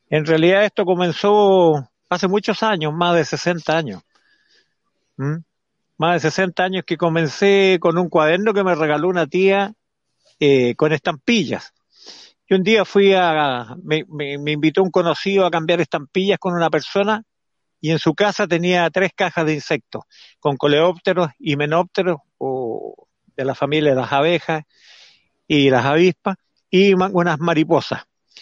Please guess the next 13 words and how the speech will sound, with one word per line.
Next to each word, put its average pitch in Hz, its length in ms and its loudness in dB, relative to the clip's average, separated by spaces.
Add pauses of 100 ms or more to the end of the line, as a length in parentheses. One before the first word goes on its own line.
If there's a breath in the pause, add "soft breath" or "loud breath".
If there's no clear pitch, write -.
(500 loud breath)
Y 165 520 4
cuando 170 400 0
vi 226 300 2
yo 208 640 4
la 180 120 2
colección, 185 500 2
esas, 214 340 -2 (320)
esas 156 280 -2
tres 185 220 0
cajas, 185 380 -4 (540 soft breath)
dije 165 360 2
yo, 170 680 2
"No, 165 480 -8